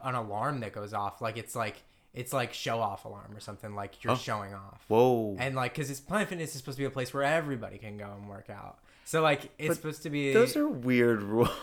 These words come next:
Speaker 1: It's, it's a little
Speaker 2: <laughs>
Speaker 1: strange. Um, it's a little strange. Um, but I, they are, eh, the rules are true and in effect. Um, but anyway, yeah, I never went there. But my Y M C A, uh, they've been redoing all the equipment, um, this past week. So I'm gonna get to go in,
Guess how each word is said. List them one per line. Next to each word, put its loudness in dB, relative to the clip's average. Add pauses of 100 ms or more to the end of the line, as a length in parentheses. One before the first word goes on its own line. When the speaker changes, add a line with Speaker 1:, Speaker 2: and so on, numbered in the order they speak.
Speaker 1:
It's, 0
it's 0
a 12
little 8
Speaker 2:
<laughs> 10
Speaker 1:
strange. -2
Um, 2
it's -6
a -2
little 0
strange. -6
Um, 0 (400)
but 4
I, 2
they 2
are, 4
eh, -2 (100)
the -4
rules -4
are 0
true -4
and -4
in -6
effect. -10 (340)
Um, 2
but 2
anyway, 2
yeah, 4
I 4
never 0
went -2
there. -4
But -4
my 2
Y 0
M -4
C -4
A, -2 (340)
uh, 0
they've -4
been -2
redoing -2
all -2
the -6
equipment, -6 (120)
um, -4
this -8
past -6
week. -10
So -6 (340)
I'm -2
gonna 2
get -2
to -4
go 0
in, -4